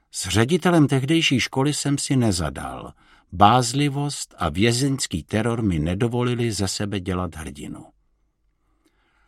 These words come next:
Naplnil jsem kolečko mokrou hlínou a odvážel ho na hromadu. Kapky potu mi stékaly po zádech, nebylo mi však vůbec horko.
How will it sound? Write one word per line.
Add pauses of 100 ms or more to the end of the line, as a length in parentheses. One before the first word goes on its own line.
(280)
Naplnil
jsem
kolečko
mokrou
hlínou
a
odvážel
ho
na
hromadu. (920)
Kapky
potu
mi
stékaly
po
zádech,
nebylo
mi
však
vůbec
horko.